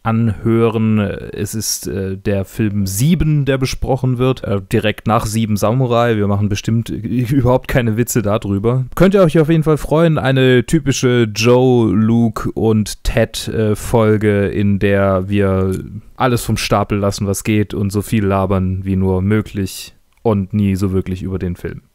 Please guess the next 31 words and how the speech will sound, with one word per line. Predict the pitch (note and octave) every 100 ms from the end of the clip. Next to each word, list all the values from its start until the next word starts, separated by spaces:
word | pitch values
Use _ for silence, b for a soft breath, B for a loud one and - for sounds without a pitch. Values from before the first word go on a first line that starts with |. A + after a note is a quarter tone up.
| _ _
Sonntag | B2 A2 C3+ E3+ C3+ G2 F#2 - -
kommen | - A#2+ C3 B2
die | A2+ A2+
Reviews | G#2 A2+ B2+ G#2+ G#2 G2+ -
oder | D#3+ D#3 C#3
zumindest | - - C3+ B2+ B2 C#3 B2+ - -
kämen | - A#2 A#2 C#3 A2+
die | G#2 G2
Reviews, | G2 G2+ G#2 G#2 A#2+ - G2
weil | G2+ G#2 B2 C3 C#3
ich | C3
weiß | E3+ G3
nicht, | F3 D#3+
ob | D3
ihr |
die | C#3 D3 C#3 C3+
Kinostarts, | - D#3 D#3 D3+ C#3 - C3+ C#3 - A2+
äh, | A2 G#2+ F#2
im | B2 -
Auge | A#2 D3 C#3 C3+
habt, | C3+ - -
aber | E2+ A2+ A#2 A#2
tatsächlich | A#2 A#2+ B2 A2 A#2 -
kommt | A#2 A2 G#2
diese | A2+ A2 G2+
Woche | G2+ A2+ G#2+ G#2+ -
eigentlich | G#2 A2+ A#2+ -
ganz | G2 G2+
schön | C3 A#2+
viel | - A#2 B2 C3
Mist. | D#3+ - - - B